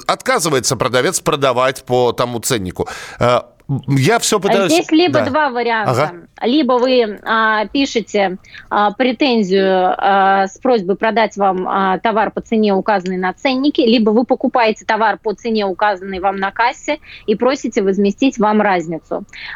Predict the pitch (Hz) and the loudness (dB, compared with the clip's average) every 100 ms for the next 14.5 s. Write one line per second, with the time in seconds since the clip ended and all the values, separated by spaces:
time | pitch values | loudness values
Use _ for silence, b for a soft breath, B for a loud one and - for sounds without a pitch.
0 | - 214 240 247 320 285 - 311 370 - | -2 2 2 0 0 -2 -2 -2 -2 0
1 | 233 220 240 226 226 220 240 240 247 233 | -2 0 0 0 2 0 0 2 2 2
2 | 208 196 190 214 214 247 254 214 214 214 | 2 -2 0 0 2 0 0 0 0 0
3 | 226 247 202 185 - 220 196 190 226 254 | 0 0 0 -2 -2 0 0 2 2 2
4 | 277 247 254 220 - 240 208 - 214 185 | 0 -6 -6 -6 0 0 0 0 0 0
5 | 190 - 208 175 185 - B B B - | -4 -2 -2 0 -2 -4 B B B -4
6 | 220 - 294 311 - 285 240 262 247 240 | -2 2 0 0 0 0 2 2 0 -2
7 | 233 240 247 - 262 226 214 208 202 202 | 0 -2 -2 -2 -2 0 0 0 0 -2
8 | 277 277 220 208 247 - 208 196 196 175 | -2 -2 -2 0 0 2 -2 2 0 0
9 | 160 165 165 B B B 208 208 214 208 | 0 -2 -2 B B B 2 2 4 2
10 | 208 208 165 110 101 - 233 226 277 - | 2 0 -2 -8 -20 -6 -4 0 -2 -2
11 | 285 240 - 262 233 254 294 349 254 220 | -2 -2 -2 -2 0 2 2 2 0 0
12 | 214 214 190 220 208 196 214 220 240 220 | 0 -2 2 2 2 0 0 2 2 2
13 | 214 208 262 254 233 202 196 208 226 220 | -2 0 0 0 -4 -8 -6 -2 0 0
14 | - 196 - 202 190 | -2 -8 -4 -2 -2